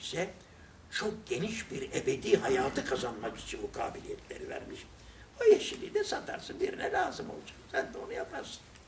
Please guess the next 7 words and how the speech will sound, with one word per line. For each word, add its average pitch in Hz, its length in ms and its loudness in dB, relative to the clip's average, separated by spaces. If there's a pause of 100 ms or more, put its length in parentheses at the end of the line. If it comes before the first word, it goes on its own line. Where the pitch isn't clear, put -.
(520)
Öyle - 260 -2
ya. - 120 -4 (240)
Ayakkabı - 500 4
lazım - 380 -2
bana, - 200 -4
ben - 160 2
yapamıyorum. - 580 -2